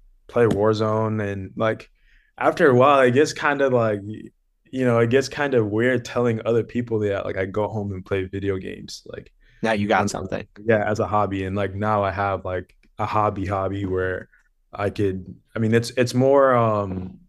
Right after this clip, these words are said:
Speaker 1: it's more guarded now. Like, I can't just get on the bike and go. I gotta, like,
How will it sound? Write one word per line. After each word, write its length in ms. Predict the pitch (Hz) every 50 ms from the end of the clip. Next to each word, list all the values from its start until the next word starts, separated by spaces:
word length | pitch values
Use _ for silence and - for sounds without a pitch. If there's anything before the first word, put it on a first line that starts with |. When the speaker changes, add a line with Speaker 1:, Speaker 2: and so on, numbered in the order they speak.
| _ _ _ _ _ _ _ _ _ _ _ _ _ _ _ _ _ _ _ _ _ _ _ _ _ _ _ -
Speaker 1:
it's 180 | 127 123 120 131
more 180 | 139 156 151
guarded 440 | 120 101 101 104 104 113 120 131 127
now. 160 | 131 135 135
Like, 120 | 120 107 104
I 80 | 104 104
can't 360 | - - - 123 120 117 117
just 240 | 110 98 95 95 90
get 160 | 104 98 104
on 160 | 107 107 104
the 60 | 101
bike 300 | 90 98 95 98 101 -
and 160 | 107 95 92 90
go. 200 | 92 92 92 98
I 140 | 98 95 95
gotta, 160 | 95 95 95
like, 240 | 95 92 92 92